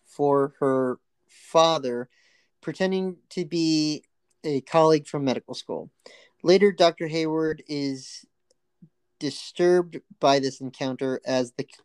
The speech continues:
colleague Earl intimidated drowned several years earlier, and the gift is a chess piece intended for Cooper. <sighs> Audrey and Dick organize a fashion show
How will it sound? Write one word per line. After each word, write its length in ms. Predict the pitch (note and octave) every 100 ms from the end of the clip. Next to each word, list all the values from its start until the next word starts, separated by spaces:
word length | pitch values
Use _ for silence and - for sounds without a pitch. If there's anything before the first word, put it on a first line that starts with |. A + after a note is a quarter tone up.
| _ _ -
colleague 560 | - G3 G3+ G#3 G#3 -
Earl 240 | E3+ F3
intimidated 1000 | E3 D3+ - A#3+ A3 E3 C3+ C3 C3+ C3+ _ _ _ _ _ -
drowned 380 | D#3+ D#3 D#3
several 440 | - F3+ F3+ F#3+ F#3
years 340 | F3 E3+ D#3+ -
earlier, 480 | D#3+ D3+ D3 C#3 -
and 120 | C#3+
the 80 | C3+
gift 420 | C3 D3+ D#3+ - -
is 160 | C#3 C3+
a 100 | B2+
chess 380 | - G3 F3+ -
piece 340 | C#3 C3 - -
intended 480 | D3 - E3+ D#3+ -
for 140 | C#3
Cooper. 440 | - B2+ - G2 - _ - - - - - _ _ _ _ _ _ _ _ _ _ _ _
<sighs> 380 | - - - -
Audrey 360 | F#3 A3 A3+ A#3+
and 120 | G3
Dick 260 | F#3 F#3 -
organize 640 | F3 E3+ E3+ E3 E3 D#3+ D3+
a 80 | D3
fashion 500 | - D#3 D#3 D#3 C#3+
show 460 | - B2+ A#2 A#2+